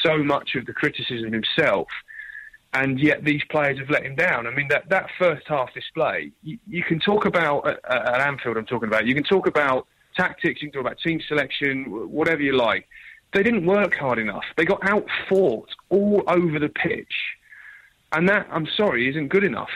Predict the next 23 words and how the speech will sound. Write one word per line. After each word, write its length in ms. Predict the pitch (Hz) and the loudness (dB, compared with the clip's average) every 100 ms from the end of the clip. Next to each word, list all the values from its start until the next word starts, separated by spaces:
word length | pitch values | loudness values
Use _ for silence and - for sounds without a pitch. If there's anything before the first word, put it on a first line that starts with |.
| - - | -12 -6
if 140 | - | 0
you 80 | 151 | 0
play 220 | 147 131 120 | 2 0 0
for, 80 | 113 | 0
well, 240 | 135 117 | 0 0
if 120 | 117 | 0
you 80 | 147 | -4
play 180 | - 143 | 0 0
for 140 | 135 | 2
any 140 | 147 196 | 2 2
professional 440 | 120 127 113 113 | 0 -2 -2 -4
club, 180 | - 113 | -2 0
but 100 | 113 | 0
particularly 360 | 151 - 170 - | 0 0 0 2
for 160 | 139 | 2
Arsenal 360 | 131 123 135 120 | 2 2 2 2
in 80 | 143 | 2
that 180 | 151 | -2
kind 220 | - 143 123 | 0 0 0
of 40 | |
game, 260 | 117 117 117 | 0 0 2
away 280 | 127 151 | 2 2
from 160 | 147 | 0